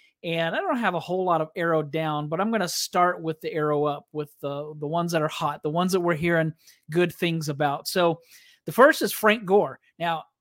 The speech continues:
I realize he's not with the forty-niners anymore. He's retired. But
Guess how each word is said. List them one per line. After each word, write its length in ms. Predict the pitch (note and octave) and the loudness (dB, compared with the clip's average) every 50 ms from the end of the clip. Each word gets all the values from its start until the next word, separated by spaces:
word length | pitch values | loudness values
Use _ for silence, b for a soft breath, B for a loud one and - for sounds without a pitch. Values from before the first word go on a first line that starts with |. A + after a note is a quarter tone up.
| _ _ _ _ _ _ _ - | _ _ _ _ _ _ _ -10
I 60 | - | -4
realize 640 | D3 F3+ G#3 G#3+ G3 F3+ F3 F3 F3 E3+ E3+ E3 - | 0 2 2 4 4 4 4 4 2 0 -2 -6 -10
he's 320 | - E3 E3+ E3+ E3 D#3+ D#3+ | -8 -8 -8 -6 -6 -6 -4
not 220 | E3 E3 E3+ E3 | -4 -4 -4 -2
with 100 | E3 E3+ | -4 -4
the 80 | D3+ D3 | -4 -6
forty-niners 640 | - F3 F3 F3 F3 E3+ D#3+ D#3 D#3 D#3 - - | -6 -4 -4 -2 -2 0 0 0 -2 -4 -6 -8
anymore. 340 | D#3+ D#3+ D3+ D3 B2+ B2 C3 | -8 -6 -6 -8 -8 -10 -8
He's 220 | C3 D#3+ E3+ F3 | -6 -6 -6 -6
retired. 640 | F3 E3+ - - F#3 F3 E3 D#3+ D#3 D3+ D3+ D#3 D3+ b b b b b b b _ - | -6 -8 -4 4 6 6 8 8 6 4 0 -2 -4 b b b b b b b _ 2
But 460 | - B3 B3+ G#3+ F3+ F3+ F#3 - | 4 6 6 6 4 4 0 -6